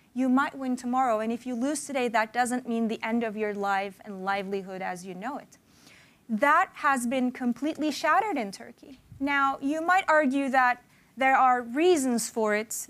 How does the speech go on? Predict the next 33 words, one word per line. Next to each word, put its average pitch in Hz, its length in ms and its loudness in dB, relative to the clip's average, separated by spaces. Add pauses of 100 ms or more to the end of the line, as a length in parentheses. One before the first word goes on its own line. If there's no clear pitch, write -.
reasons 254 560 -2
some 294 160 -2
of 262 160 0
which 254 300 -6
are 233 160 -2
not 233 420 0
in 233 240 -2
the, 214 200 -2
in 233 120 -4
the 214 80 -4
people's 220 460 -8
own 196 280 -8
making, 214 500 -6
such 185 260 -6
as 190 240 -6
the 185 140 -8
horrific 220 600 -8
governance 214 540 -4
of 196 160 -12
the 208 80 -4
economy, 180 640 -10 (580)
um, 190 500 0
and, 190 260 -2
and 190 200 -10
people 214 500 -6
are, - 160 -4
are, - 260 -2
are 202 200 2
in 208 220 -2
deep 269 200 0
economic 254 440 2
crisis, 220 600 -2
um, 196 380 -4